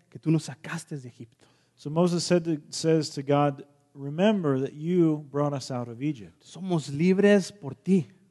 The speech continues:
Speaker 2: We are free because of you."
Speaker 1: ¿Qué van a pensar los egipcios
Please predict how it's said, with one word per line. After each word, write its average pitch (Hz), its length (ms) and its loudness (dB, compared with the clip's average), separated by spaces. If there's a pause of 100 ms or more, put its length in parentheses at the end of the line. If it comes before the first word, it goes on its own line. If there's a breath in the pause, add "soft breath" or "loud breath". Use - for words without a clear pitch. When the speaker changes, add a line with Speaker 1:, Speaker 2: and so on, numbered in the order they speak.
(160)
Speaker 2:
We 147 320 2
are 139 140 0
free 190 480 2
because 139 440 -4
of 120 120 -8
you." 127 320 -2 (140)
Speaker 1:
¿Qué 190 100 -4
van 226 120 4
a 220 80 4
pensar 208 380 4
los 214 180 4
egipcios 175 720 0